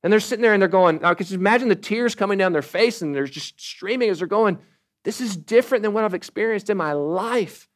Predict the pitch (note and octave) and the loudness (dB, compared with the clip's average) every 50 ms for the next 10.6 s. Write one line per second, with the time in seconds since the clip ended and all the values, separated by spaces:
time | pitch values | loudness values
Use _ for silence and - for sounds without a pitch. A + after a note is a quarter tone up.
0 | _ _ - F#3 F#3+ G3 F3+ F#3+ A3 C#4 C#4 C#4 B3 F#3+ E3+ D3+ D3+ D3+ C3+ B2+ | _ _ -6 -4 -4 -4 -2 -2 -2 -2 0 0 2 2 2 4 4 0 0 0
1 | B2+ C3+ A#2+ A2 B2+ A#2 - F3+ E3+ G3 F#3+ F3+ A3+ C4 C#4 D4+ A#3+ G3 D#3 - | -2 -4 -2 -2 -4 -4 -2 -2 -2 -2 -2 -2 -4 -6 -4 -2 0 0 0 -2
2 | - - C3+ A2+ - - - A#2 - D3 G3+ A#3 A3 G3 A3+ - F#3+ E3+ - - | -2 -4 -4 -4 -6 -10 -12 -10 -8 -6 -6 -6 -4 -4 -4 -4 -6 -12 -12 -14
3 | - - - D#3+ F3+ A3 B3 A#3+ F#3 A#2 - _ _ _ _ _ _ - E3 F3 | -16 -14 -10 -6 -4 -4 -2 -2 -2 -4 -4 _ _ _ _ _ _ -6 -6 -6
4 | - A3+ G#3+ G3+ F3 E3+ G3 A3+ A#3 A3+ A3 F#3+ F3 C#3+ - G3+ A3 G#3+ F3+ F3+ | -4 -4 -6 -6 -4 -4 -4 -2 -2 -2 -2 -2 -4 -6 -2 -2 0 2 2 2
5 | F#3+ F#3+ - G3+ G3 F#3 - - - G3 G#3 F#3+ E3+ D#3 - - - F3+ F#3 F3+ | 0 0 -2 -2 -2 -2 -4 -6 -6 -2 -2 0 0 -2 -4 -4 -4 -4 -4 -2
6 | C#3 D3+ D#3 F3+ G3 G3+ G3+ - - _ - - D3+ D3+ C#3+ D3 - - E3 F3+ | 0 0 2 2 0 -2 -6 -14 -16 _ -4 -2 0 0 -2 -4 -4 0 2 2
7 | G3+ G3 - D#3 C3+ C3+ C#3 C3 _ - - F3+ F#3+ - F#3 - - E3+ E3+ - | 2 2 0 -8 -6 -6 -8 -10 _ -6 -6 -6 -4 -4 -6 -6 -6 -8 -6 -4
8 | F#3 D#3 C#3 B2 - - _ - D3 C#3+ D#3 F3+ F3+ - - - - B2 - - | -2 -2 -2 -4 -8 -14 _ -6 -2 -2 -2 -2 -4 -4 -6 -6 -6 -6 -6 -2
9 | C#3 D3 D3+ G3 D3 A#2+ - C#3 D3+ F3+ G3 F#3 - B2+ B2+ D#3+ F#3 - - B2 | 2 2 2 2 2 0 0 2 2 2 2 0 -2 -4 -4 -4 -6 -6 -6 -6
10 | G#2 G#2+ C3 F#3+ - - B3 B3+ C#4 - - - | -4 -2 -4 -4 -2 0 2 2 2 0 -2 -10